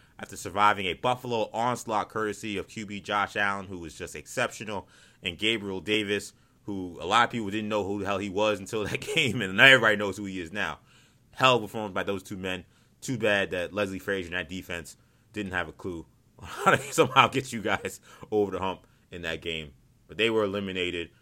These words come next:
despite those great performances. So Chiefs, Bengals, and, uh, Arrowhead, three o'clock on Sunday. And the N F C,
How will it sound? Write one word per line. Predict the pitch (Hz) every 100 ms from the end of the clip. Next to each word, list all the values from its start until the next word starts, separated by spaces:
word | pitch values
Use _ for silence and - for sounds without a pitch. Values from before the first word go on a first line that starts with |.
| _ _
despite | - - 110 -
those | 101 92
great | 92 85
performances. | - 85 82 - 76 71 _ _ _ _ _ - _ -
So | 80
Chiefs, | 73 139 131 117 - _ _ _
Bengals, | - 117 110 110 104 -
and, | 82 76 -
uh, | 76 73 73
Arrowhead, | 92 110 107 110 101 - _ _ _
three | - 104
o'clock | 101 113 98 101
on | 90
Sunday. | - 98 95 90 82 _ _ _
And | 90 87
the | 87
N | 117
F | 120
C, | - 123 117 107